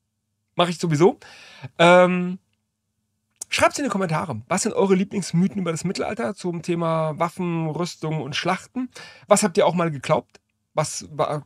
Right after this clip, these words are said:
erschien euch völlig logisch? Welche Sachen habe ich vergessen? Ich habe bestimmt ganz viele Mythen vergessen. Aber der Sinn dieses Videos war halt, diese ganzen Mythen mal auf einen Punkt zusammenzubringen und sie,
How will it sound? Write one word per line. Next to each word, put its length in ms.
erschien 320
euch 140
völlig 240
logisch? 400
Welche 240
Sachen 200
habe 100
ich 80
vergessen? 400
Ich 80
habe 80
bestimmt 240
ganz 180
viele 180
Mythen 280
vergessen. 400
Aber 160
der 80
Sinn 220
dieses 280
Videos 300
war 80
halt, 180
diese 160
ganzen 340
Mythen 220
mal 140
auf 180
einen 260
Punkt 320
zusammenzubringen 920
und 340
sie, 480